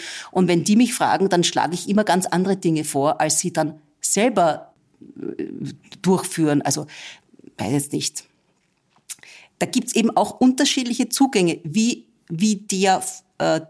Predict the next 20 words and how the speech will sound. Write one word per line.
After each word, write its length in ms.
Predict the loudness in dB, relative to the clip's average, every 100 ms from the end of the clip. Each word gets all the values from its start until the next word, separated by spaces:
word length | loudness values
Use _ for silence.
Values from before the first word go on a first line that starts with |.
| _ _
Touristiker 640 | -4 2 2 2 0 -2 -2
vor 300 | -2 -6 -4
Ort, 580 | -2 2 0 -2 -8 -8 _ -20 _ _
äh, 220 | 0 2 4
den 220 | 2 2
Tourismus 580 | 2 2 2 2 0 0
sieht 300 | 0 -2 -6 -20 -4
und 220 | 0 0
wie 100 | 0
der 360 | 0 2 0 -2
Wiener 680 | -4 2 4 6 6 4 2 0
Gast 380 | 0 2 0
oder 160 | 2 0
der 140 | 0
Städter, 920 | -2 -2 -2 0 0 0 0 0 0 -2 _ _ -6
der 80 |
Gast, 360 | 0 0 0 0
der 100 | 0
nur 200 | 2 2
im, 380 | 2 0 0